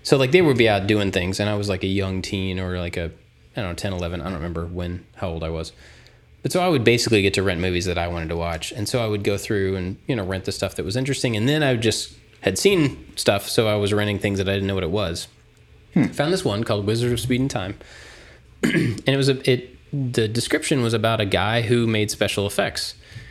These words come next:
Speaker 1: And it was, like, him trying to make his own movie. I'm like, "That sounds awesome. That's what I wanna do. I'm really interested in that." So rented this movie, and it's great, and it's awful, and it's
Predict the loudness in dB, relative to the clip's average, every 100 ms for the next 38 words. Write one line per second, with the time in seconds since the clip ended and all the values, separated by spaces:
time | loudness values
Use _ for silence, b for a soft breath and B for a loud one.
0 | B -2 0 2 0 2 0 2 0 0
1 | 2 0 0 -2 -2 0 0 2 2 0
2 | -2 -8 -20 B B B -20 -20 -20 -20
3 | -14 -12 -12 -12 -10 -8 -8 -8 -6 -6
4 | -6 -6 -6 -4 -2 -2 -2 -2 -4 -8
5 | -20 -12 -8 -6 -4 -6 -6 -6 -4 -4
6 | -4 -8 -6 -4 -6 -10 B B B B
7 | B -4 0 2 4 4 6 4 2 0
8 | 0 0 -2 0 0 0 -6 -2 0 0
9 | -2 -2 -2 0 -4 -4 -8 -4 -2 -2
10 | -6 -8